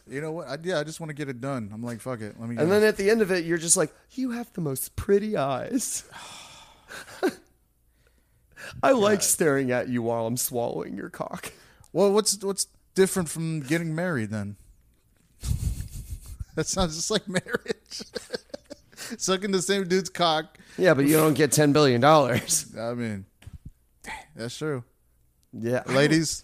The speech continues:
Speaker 2: That's
Speaker 1: step your game up.
Speaker 2: Dude, I'm, if I ever do get married, I'm prenupping for sure.
Speaker 1: Prenup?
Speaker 2: Prenup. We walk out with what we walked in with.
Speaker 1: I'm, I,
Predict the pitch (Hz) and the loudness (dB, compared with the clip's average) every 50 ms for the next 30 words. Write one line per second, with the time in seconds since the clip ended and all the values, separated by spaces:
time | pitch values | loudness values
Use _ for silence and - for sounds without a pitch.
0 | _ _ - - 202 233 - 131 - 143 135 139 160 170 160 143 139 - - _ | _ _ -12 -10 -4 -2 -2 -2 -2 -2 -2 -2 -2 -2 -2 -4 -4 -6 -10 _
1 | _ _ _ _ 143 156 156 139 - 131 143 156 160 147 - - _ - _ 131 | _ _ _ _ -4 -4 -4 -2 -2 0 0 0 0 -2 -6 -10 _ -8 _ -4
2 | 127 - 151 143 139 139 117 117 107 113 117 110 104 101 110 107 107 104 101 104 | -2 0 2 2 2 2 0 -2 -4 -4 -4 -4 -4 -6 -6 -6 -6 -6 -6 -6
3 | 113 113 - 117 107 107 107 104 107 - 107 107 110 107 - _ _ - - 117 | -8 -10 -12 -12 -10 -8 -8 -8 -8 -8 -8 -10 -10 -12 -14 _ _ -10 -8 -6
4 | 110 - - 113 107 123 - - - - - - - - 120 123 123 131 139 143 | -6 -6 -6 -8 -10 -12 -14 -16 -18 -20 -20 -20 -12 -8 -6 -4 -4 -4 -6 -6
5 | - _ - - 175 170 165 156 147 131 - - - - - 123 123 123 117 127 | -10 _ -8 -2 0 2 2 2 0 -2 -4 -6 -12 -14 -10 -8 -6 -4 -2 0
6 | 135 135 135 - 160 139 135 131 110 120 107 120 131 127 123 127 123 120 120 120 | 2 2 0 0 0 0 0 0 0 -4 -4 -4 -2 -2 -2 -2 -2 -2 -2 -4
7 | 117 - - 120 120 117 110 107 107 - - 151 190 208 202 165 175 - - 139 | -4 -6 -8 -8 -6 -6 -8 -10 -10 -2 2 4 4 4 4 0 -4 -4 2 4
8 | 147 156 165 165 165 170 165 156 151 143 131 113 104 | 6 6 6 6 4 4 2 2 0 0 0 -2 -4